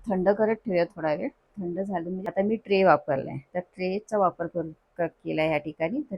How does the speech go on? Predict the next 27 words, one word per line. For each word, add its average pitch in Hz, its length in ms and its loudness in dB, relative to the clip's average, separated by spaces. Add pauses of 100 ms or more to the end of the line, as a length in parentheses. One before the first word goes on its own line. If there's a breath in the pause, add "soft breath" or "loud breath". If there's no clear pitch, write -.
ट्रे 180 280 -6
चौकोनी 190 560 0
आहे, 147 160 -10
त्यामुळे 170 460 -4
व्यवस्थित 190 540 -6 (320 soft breath)
आपल्याला 180 300 0
आकार 160 300 0
देता 151 260 -8
येईल 160 180 -4 (160)
चौकोनी. 160 440 0 (420)
तर 175 60 -2
आता 170 200 -2
आपण 190 240 -2
सर्वात 170 340 -6
आधी 175 160 -6
काय 180 160 -6
करूया, 175 280 -4 (100)
पेपर, 170 300 -4 (460)
कागद 165 300 4
असतो 180 300 -4 (200)
तो 196 100 2
घालायचा. 156 500 -4 (640 soft breath)
आणि 175 100 -8 (120)
ट्रे 196 160 0
तुमची 196 280 -4
स्टीलची 185 440 -4
असेल 165 320 -4